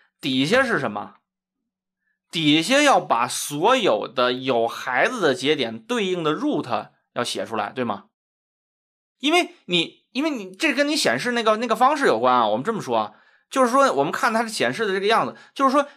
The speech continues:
这是所有的列表，列表完了以后，你甭管点谁，你点这个，你不能说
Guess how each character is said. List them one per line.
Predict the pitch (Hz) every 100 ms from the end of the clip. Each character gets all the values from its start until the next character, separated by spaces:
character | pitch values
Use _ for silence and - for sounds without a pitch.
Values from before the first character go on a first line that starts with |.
| _
这 | - 320
是 | 185
所 | 156 233
有 |
的 | 190
列 | - 214
表， | 117 78
列 | - 262
表 | 139
完 | 117
了 | 180
以 | 185
后， | 196
你 | 165 151
甭 | 151 214 294
管 | 240
点 | 135
谁， | 131
你 | 180
点 | 262 165 143
这 | 269 220
个， | 127 - - _
你 | 165
不 | 170 262
能 | 247
说 | 254 254 247